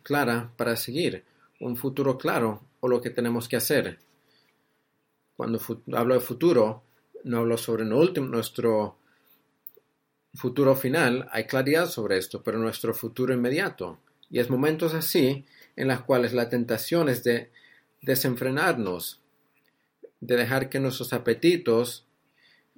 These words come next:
eh, sean sueltos sin autocontrol.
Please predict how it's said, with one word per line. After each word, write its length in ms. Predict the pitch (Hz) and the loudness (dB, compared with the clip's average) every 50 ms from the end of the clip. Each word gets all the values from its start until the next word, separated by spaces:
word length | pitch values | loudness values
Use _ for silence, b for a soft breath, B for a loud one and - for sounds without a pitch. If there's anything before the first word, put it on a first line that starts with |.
| - - | -14 -10
eh, 180 | - 117 113 | -6 -6 -4
sean 300 | 110 - - 123 123 120 | -4 -2 0 0 0 0
sueltos 760 | 120 - - 170 175 160 143 139 - 120 117 117 117 - - _ _ _ _ _ _ _ _ _ _ _ _ _ _ _ _ _ - _ _ _ - 180 | -2 0 2 4 4 4 2 0 0 0 0 0 -4 -8 -14 _ _ _ _ _ _ _ _ _ _ _ _ _ _ _ _ _ -20 _ _ _ -18 -12
sin 280 | 170 - - 135 120 120 | -8 -4 -2 0 2 2
autocontrol. 880 | 120 120 117 120 123 123 - 123 120 123 156 175 180 127 98 87 - | 2 0 0 -2 -6 -4 -4 -6 -4 -4 -2 0 0 0 0 -2 -4